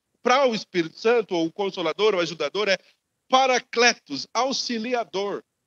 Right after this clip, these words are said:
Alguém que está ao lado de quem precisa de ajuda. Ou seja, quando você fala assim, "Ah, não preciso da ajuda do Espírito Santo pra isso, eu consigo me virar."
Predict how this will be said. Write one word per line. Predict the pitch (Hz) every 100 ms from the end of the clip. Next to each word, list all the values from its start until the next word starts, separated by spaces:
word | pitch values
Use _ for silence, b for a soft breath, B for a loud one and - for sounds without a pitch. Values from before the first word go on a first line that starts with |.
| _ -
Alguém | 185 196 240 320 339
que | 240
está | 208 - 196
ao | 180
lado | 180 180 247 226
de | 202
quem | - 220
precisa | 226 220 - 214 214 196
de | 175
ajuda. | 214 185 220 294 175 - _ _ _
Ou | 233
seja, | 226 240 226
quando | 285
você | 262
fala | 233 240
assim, | 208 220
"Ah, | 202 220
não | 247
preciso | - 254 - 220
da | 180
ajuda | 170 156
do | 160
Espírito | 151 165 156
Santo | 160 -
pra | 156
isso, | 156
eu | 185
consigo | 196 180 - 202
me | 175
virar." | 156 131 120